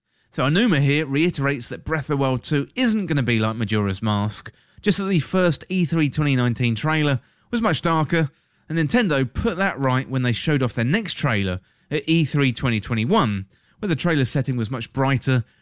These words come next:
and it showed everything above ground rather than the dark, creepy setting of the first trailer underground. Aonuma expertly dodges the playable Zelda question there from Sam, you know, rightly pointing out that we do see Zelda and Link together in the first game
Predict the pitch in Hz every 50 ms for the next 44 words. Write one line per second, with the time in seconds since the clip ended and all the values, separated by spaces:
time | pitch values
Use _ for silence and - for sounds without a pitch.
0 | - - 131 127 135 - 160 139 135 - - 156 139 139 131 - 139 120 113 104
1 | - 170 196 226 190 156 - 127 117 101 95 95 95 92 92 - - _ _ _
2 | _ - 135 147 147 143 131 151 131 127 127 127 127 127 117 101 - 123 117 117
3 | 117 113 - - - - 127 117 110 - 123 107 - - 110 98 - - 107 101
4 | 98 90 _ _ _ _ - 120 113 104 - 123 113 110 101 - - 113 98 95
5 | 92 90 - - 117 143 151 147 147 - 117 101 92 85 80 80 80 - _ _
6 | _ _ _ _ _ _ _ _ _ - 131 131 143 156 185 202 151 131 135 -
7 | - - 170 - - - 175 175 170 143 151 147 139 110 - 165 156 127 143 135
8 | 117 - 143 135 120 - - 135 143 143 135 120 107 120 117 110 104 113 143 185
9 | 214 202 - 107 - 117 110 95 - - 110 104 104 104 107 101 - - 104 95
10 | - - 123 117 113 110 107 107 104 _ - _ _ _ _ - - 180 160 180
11 | 247 262 202 180 175 139 147 190 196 151 131 151 151 143 131 135 123 147 151 165
12 | 156 - 180 170 131 - 156 147 123 117 143 135 131 117 120 120 120 123 127 113
13 | - - 123 113 113 113 110 107 101 - 123 117 107 - - 123 107 107 107 104